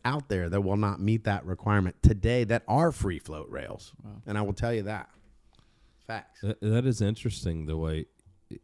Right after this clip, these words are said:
Speaker 3: y-, you talk about it. 'Cause, I mean, that goes to silencers too. And it's like the M four Q D or the N T four, whatever it's called now, and the original requirement. And,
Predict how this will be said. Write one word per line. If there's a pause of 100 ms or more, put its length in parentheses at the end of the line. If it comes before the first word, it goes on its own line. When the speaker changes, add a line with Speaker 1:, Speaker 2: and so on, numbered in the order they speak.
Speaker 3:
y-, (120)
you
talk
about
it.
'Cause,
I
mean,
that
goes
to
silencers
too.
And
it's
like (540)
the
M
four
Q
D
or
the
N
T
four,
whatever
it's
called
now, (360)
and
the
original
requirement. (1600)
And,